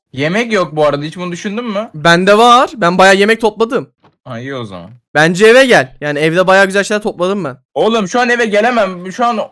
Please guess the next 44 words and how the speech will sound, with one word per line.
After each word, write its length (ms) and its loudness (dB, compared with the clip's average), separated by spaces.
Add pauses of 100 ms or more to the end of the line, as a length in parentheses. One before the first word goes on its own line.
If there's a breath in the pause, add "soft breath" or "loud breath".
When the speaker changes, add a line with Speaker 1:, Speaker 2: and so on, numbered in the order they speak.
(120)
Speaker 1:
şu 200 -10
zırhı 240 -6
ge-, 260 -12
şu 60 -18
şeyi 260 -4
açsam 440 -4
kim 280 -10
vuruyor 220 0
bana 180 0
ya? 140 6
Speaker 2:
Oğlum, 200 4
bulamaz 200 4
Speaker 1:
Öleceğim. 220 4
Speaker 2:
mısın 200 -4
o 60 0
yaratığı? 380 0
İmkanım 540 2
yok 200 -2
bulmanın. 340 -12 (160)
Speaker 1:
Ya 160 0
imkanı, 580 -2
oğlum, 380 2
şu 260 -8
görsen 520 0
diyorum 220 -6
sana. 360 -2 (200)
Yok, 320 -2
imkanı 420 -4
yok. 320 -4 (240)
Speaker 2:
Dur. 220 -4 (280)
Ben 200 4
sana 220 2
T 240 4
P 80 0
oluyorum. 380 0
Bekle, 320 -10
nereymiş 320 -8
merak 240 -12
ettim. 220 -20 (440)
Speaker 1:
Şuraya 340 -6
git 320 -14
ileri. 260 -8
Allah 400 -2
geldi. 460 -4